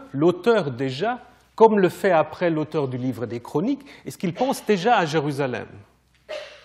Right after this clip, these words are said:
Question intéressante,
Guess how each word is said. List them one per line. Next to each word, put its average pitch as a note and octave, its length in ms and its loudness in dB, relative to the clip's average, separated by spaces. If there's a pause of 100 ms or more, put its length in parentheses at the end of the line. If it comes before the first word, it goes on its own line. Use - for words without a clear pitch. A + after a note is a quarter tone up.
(1080)
Question G3+ 400 -4
intéressante, D#3+ 840 -8